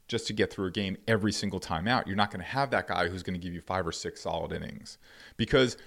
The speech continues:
you're not gonna be able to carry the albatross of his contract if his career is shortened because you're speeding up the time with which he's going to have to pitch.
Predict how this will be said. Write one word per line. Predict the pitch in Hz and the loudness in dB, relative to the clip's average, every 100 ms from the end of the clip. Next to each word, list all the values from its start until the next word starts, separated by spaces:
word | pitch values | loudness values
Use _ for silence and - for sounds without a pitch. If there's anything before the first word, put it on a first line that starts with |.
| - - - - | -20 -20 -20 -2
you're | 127 | 2
not | 143 170 | 6 4
gonna | - 131 | 4 2
be | 143 | 4
able | 131 | 4
to | - 110 | 4 0
carry | 107 - 135 127 | 2 4 6 6
the | 104 107 | 4 4
albatross | 104 139 151 - 95 101 - | 4 4 2 2 0 0 -4
of | |
his | 110 - | -6 -6
contract | - 120 160 - 87 90 - | -2 0 0 0 0 0 -2
if | 104 | -4
his | 110 | -4
career | - 113 139 135 | -4 0 2 2
is | 107 | 2
shortened | - 147 101 92 | 0 0 0 -2
because | 98 98 | -2 -2
you're | 92 | -2
speeding | - - 143 131 | -4 0 0 0
up | 113 | -2
the | - | -6
time | - 139 107 | -4 -2 -2
with | 98 | -2
which | 104 - | -4 -6
he's | 95 | -8
going | 98 92 | -8 -8
to | 90 | -6
have | 92 | -8
to | - | -8
pitch. | - - - - | -4 -4 -6 -14